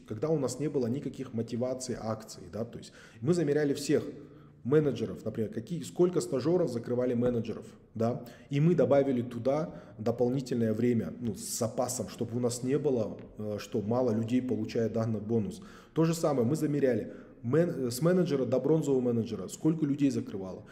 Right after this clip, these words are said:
и так далее. С каждого статуса мы з-, прям брали все количество наших партнеров и замеряли.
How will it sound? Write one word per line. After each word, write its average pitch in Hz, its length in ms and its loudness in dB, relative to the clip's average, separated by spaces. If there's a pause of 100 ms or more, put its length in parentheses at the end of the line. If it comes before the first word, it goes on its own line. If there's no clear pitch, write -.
(100)
и 151 80 2
так 147 200 4
далее. 165 260 4
С 127 80 -4
каждого 143 360 0
статуса 165 460 -4
мы 135 140 0
з-, 117 120 -4
прям 127 380 0
брали 139 280 0
все 175 300 0
количество 143 560 -2
наших 117 340 -2
партнеров 143 520 0
и 143 60 -2
замеряли. 117 520 0